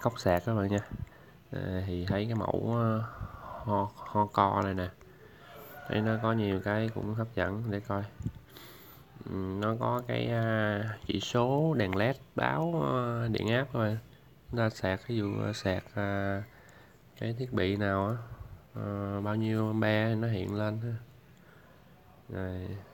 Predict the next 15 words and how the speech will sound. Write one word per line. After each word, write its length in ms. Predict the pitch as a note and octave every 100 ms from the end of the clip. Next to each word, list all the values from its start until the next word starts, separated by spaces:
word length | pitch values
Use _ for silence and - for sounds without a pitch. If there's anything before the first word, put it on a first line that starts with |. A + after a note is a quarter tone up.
| - - - - - - - - -
chỉ 100 | G2
số 500 | - A2+ A2+ B2 C3+ C3 -
báo 240 | A2 A#2
thông 220 | B2 A2
minh 260 | A2 A2 A2
nó 60 |
dành 240 | A2 G2+ G2+
cho 100 | G#2
iPhone, 420 | G#2+ - G#2+ G#2+
iPad 360 | G#2+ A2 A#2+ B2+
luôn 160 | A2+
nè. 60 | G#2 - - - - - - - - - -
Cái, 240 | A2 A2+
um, 300 | A#2 A2+ A2 A2 A2 G#2+ G#2 -
ampe 680 | G#2+ G#2+ G#2 G#2 G#2 G#2